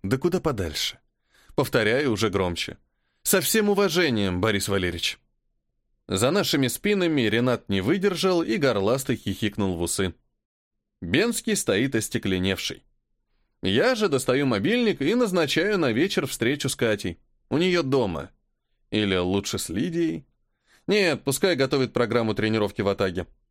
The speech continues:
А с Катей можно дела обсудить между заходами. Все же разнообразие женщин поднимает тонус. Не зря я завел еще одну любовницу, хоть это и порядком отвлекает.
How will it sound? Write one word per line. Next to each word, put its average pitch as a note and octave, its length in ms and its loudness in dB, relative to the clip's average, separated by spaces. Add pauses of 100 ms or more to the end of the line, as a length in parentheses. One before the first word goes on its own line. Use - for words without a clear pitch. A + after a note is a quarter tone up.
(320)
А B2 160 2
с - 80 -2
Катей C4 320 0
можно G#3 280 2
дела G#2 320 2
обсудить A2 540 -4 (100)
между A#2+ 340 0
заходами. G2+ 580 -4 (1000)
Все B3 240 0
же G3+ 300 2
разнообразие D#3 680 2
женщин D#3+ 460 0
поднимает G#2 640 0
тонус. E2 540 -4 (600)
Не G#2+ 240 0
зря G#3 380 2
я G#3 80 2
завел F3+ 380 2
еще F#3+ 340 2
одну D#3 240 0
любовницу, G2+ 800 0
хоть G3+ 260 -2
это E3 180 -2
и C3 140 2
порядком A#2 500 0
отвлекает. F2+ 680 -4